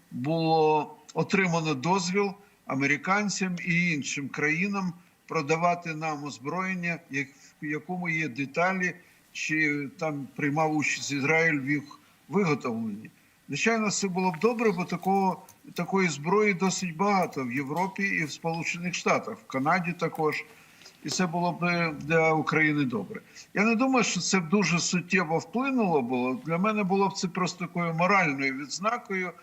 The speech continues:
що Ізраїль, країна, до якої я дуже добре відношуся,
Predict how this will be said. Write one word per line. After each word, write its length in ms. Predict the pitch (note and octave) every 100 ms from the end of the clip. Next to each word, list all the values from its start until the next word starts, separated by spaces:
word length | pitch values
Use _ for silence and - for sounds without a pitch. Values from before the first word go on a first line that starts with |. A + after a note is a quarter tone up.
| - -
що 220 | - -
Ізраїль, 500 | D#3+ C#3 F3 G#3 G3+
країна, 580 | E3 E3+ E3 D#3 D3 C#3+
до 140 | C3 D3
якої 300 | D3 D3+ D3
я 60 |
дуже 280 | C3+ D3 C3
добре 320 | C#3+ C3+ C3+
відношуся, 760 | C#3 D3+ A3+ A3+ G#3 F#3 F#3